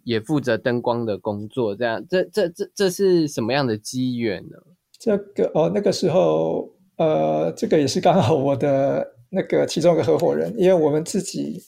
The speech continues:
Speaker 1: 就是，
Speaker 2: 还是
Speaker 1: 嗯。
Speaker 2: 就喜欢做那个，不算是卡通，但是就是纯三D C G的那种作品，
Speaker 1: 嗯，嗯。
Speaker 2: 因为故事上我们可能会比较好控制。
Speaker 1: 嗯。
Speaker 2: 然后那个时候，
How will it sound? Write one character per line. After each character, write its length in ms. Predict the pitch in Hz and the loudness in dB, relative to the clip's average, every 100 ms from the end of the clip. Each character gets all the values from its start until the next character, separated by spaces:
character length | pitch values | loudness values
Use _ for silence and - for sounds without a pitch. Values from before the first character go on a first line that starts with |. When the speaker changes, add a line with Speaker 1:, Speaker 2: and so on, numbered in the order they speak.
| _ _ _ | _ _ _
Speaker 1:
就 100 | 151 | -4
是， 120 | 170 180 _ | -4 -4 _
Speaker 2:
还 180 | - 160 | 0 2
是 140 | 147 | 4
Speaker 1:
嗯。 320 | 196 120 117 - - | 4 2 -2 -10 -14
Speaker 2:
就 100 | - | -6
喜 240 | 196 - 131 | -6 -4 0
欢 200 | 165 170 | 2 0
做 300 | - 185 151 151 - | 2 4 4 2 -4
那 100 | - | -6
个， 460 | 180 170 151 156 165 - - | -4 0 0 0 -2 -4 -6
不 80 | 208 | 0
算 160 | 254 | 0
是 100 | 226 226 - - | 0 -2 -6 -18
卡 340 | - 135 113 | -8 -4 -4
通， 280 | - 175 165 | -2 -4 0
但 100 | - | 2
是 140 | 165 180 | 2 0
就 140 | 170 | -2
是 120 | 170 151 | -2 -4
纯 400 | - 151 139 151 | -4 -4 -4 -6
三 360 | - 156 160 - | -4 -2 -2 -4
D 180 | 151 | -4
C 240 | 165 - 139 | -4 -4 -4
G 180 | - 147 | -4 -6
的 120 | 160 143 | -6 -6
那 80 | 143 | -8
种 340 | 123 113 113 - | -8 -10 -12 -6
作 220 | 175 143 | -4 -4
品， 160 | 113 | -6
Speaker 1:
嗯， 60 | - | -8
嗯。 20 | |
Speaker 2:
因 100 | 185 | 0
为 80 | 180 156 - | 0 0 -2
故 180 | 190 | 0
事 220 | 165 180 147 | 0 0 -2
上 340 | - 151 147 - _ _ _ _ | 0 -2 -4 -14 _ _ _ _
我 120 | 160 | -6
们 160 | 147 147 | -4 -6
可 100 | - | -8
能 140 | 143 143 | -6 -4
会 100 | 175 | -4
比 100 | - | -4
较 120 | 170 | -6
好 180 | 123 185 | -6 -10
控 260 | - 143 | -10 -6
制。 100 | 123 117 | -4 -4
Speaker 1:
嗯。 120 | 113 123 - - - | -6 -14 -20 -20 -6
Speaker 2:
然 120 | - | 0
后 60 | 165 | 2
那 100 | 185 | 4
个 120 | 170 | 2
时 180 | 156 156 | 2 0
候， 560 | 151 175 160 151 156 | 2 4 4 2 -2